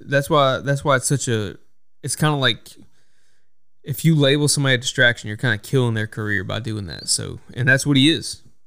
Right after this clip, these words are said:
He did it to himself. But the, f-, to me, the reason I'm bringing this up is because the fact that he thinks he's playing next year and thinks, like, "No big deal. Yeah, I'm playing. I'm,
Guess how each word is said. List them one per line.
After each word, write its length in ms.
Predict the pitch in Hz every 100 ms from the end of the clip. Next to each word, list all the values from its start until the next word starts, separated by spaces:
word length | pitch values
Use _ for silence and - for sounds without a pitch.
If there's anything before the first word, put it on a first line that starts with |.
| -
He 180 | 127 120
did 180 | 131
it 60 | 135
to 80 | 135
himself. 540 | 113 135 123 101 - -
But 140 | 156 113
the, 60 |
f-, 180 | 117 -
to 120 | -
me, 320 | 147 160 143 - - - - -
the 80 | -
reason 180 | 147 151
I'm 80 | 131
bringing 220 | 131 123
this 100 | 113
up 100 | 113
is 60 | 117
because 180 | 120
the 60 | 117
fact 320 | - 175 180
that 80 | 135
he 260 | 139 139 123
thinks 460 | - - 131 139
he's 180 | - 131
playing 380 | - 113 117 127
next 320 | 131 - -
year 280 | 151 156 143 - - - - - - - - -
and 160 | 143 120
thinks, 260 | 135 131
like, 140 | 120 113
"No 160 | 127
big 200 | 131 127
deal. 280 | 131 135 135
Yeah, 200 | - 185
I'm 80 | 196
playing. 320 | 175 143 147
I'm, 240 | 151 156